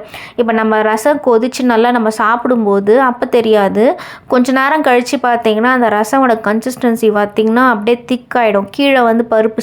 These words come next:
செட்டில் டவுன் ஆயிடும். அதை வந்து அவாய்ட் பண்றதுக்கு நான் வந்து தண்ணீர் கொஞ்சம் நிறைய ஆட் பண்ணிட்டு,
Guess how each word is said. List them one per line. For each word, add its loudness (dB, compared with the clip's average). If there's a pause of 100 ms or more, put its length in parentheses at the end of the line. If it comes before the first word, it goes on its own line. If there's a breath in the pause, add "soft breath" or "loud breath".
செட்டில் 0
டவுன் 0
ஆயிடும். -2 (320 loud breath)
அதை -2
வந்து 0
அவாய்ட் 0
பண்றதுக்கு 0
நான் 2
வந்து 0
தண்ணீர் -2
கொஞ்சம் 0
நிறைய 2
ஆட் -4
பண்ணிட்டு, -2